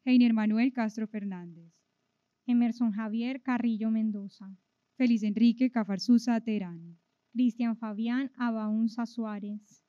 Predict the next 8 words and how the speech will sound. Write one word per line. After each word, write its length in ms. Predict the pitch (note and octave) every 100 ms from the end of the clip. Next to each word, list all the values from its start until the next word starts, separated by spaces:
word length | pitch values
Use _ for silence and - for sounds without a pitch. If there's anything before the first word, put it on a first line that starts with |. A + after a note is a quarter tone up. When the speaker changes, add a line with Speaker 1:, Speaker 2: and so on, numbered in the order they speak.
| _
Speaker 1:
Natalia 420 | A#3+ A#3 A#3 G#3
Mercedes 540 | G3+ G3+ - B3 C4 A3
Molina 360 | G3+ G3+ G3+
Guerrero. 440 | G3 G3 F3+ E3+ E3 E3 _ _ _ -
Speaker 2:
Hugo 220 | C4 B3
Armando 480 | A#3+ A#3 A#3+ B3 C4+
Llanos 500 | A#3+ A#3 A3 A3+ -
Ramos. 640 | A3+ G3+ F#3+ G3+ - _